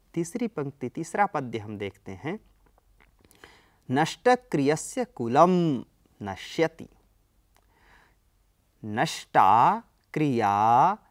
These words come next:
यस्य सः नष्टक्रियः तस्य नष्टक्रियस्य, अर्थात जिसकी क्रियाएं नष्ट हो गई हैं, जो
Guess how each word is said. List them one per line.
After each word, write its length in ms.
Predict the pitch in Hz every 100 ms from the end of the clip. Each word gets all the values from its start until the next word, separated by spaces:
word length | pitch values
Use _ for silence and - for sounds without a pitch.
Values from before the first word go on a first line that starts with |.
| _ -
यस्य 680 | 135 196 - - - 175 - - _ _ _ _ _ _ _ _ _
सः 680 | - 202 180 113 120 180 226 _ _ -
नष्टक्रियः 1300 | 120 113 - _ 135 - _ - 147 180 233 135 110 _ _ _ _ _ _ _ _ _ _ -
तस्य 640 | - - - 240 254 285 - _ _ _ _ _ _ 120
नष्टक्रियस्य, 1600 | 117 - - - 190 - _ - 127 131 214 - - - - 220 - _ _ _ _ _ _ _ _ _ _
अर्थात 720 | 117 117 - 98 104 135 190 254 262 - _ _ _ 117
जिसकी 600 | 120 - - - 180 214
क्रियाएं 680 | - 143 120 104 117 170
नष्ट 400 | 147 151 - -
हो 260 | 196 214 214
गई 300 | 220 233 220
हैं, 340 | 202 147 - _ _ _ _ _ _ _ _ 120
जो 640 | 117 120 135 185 254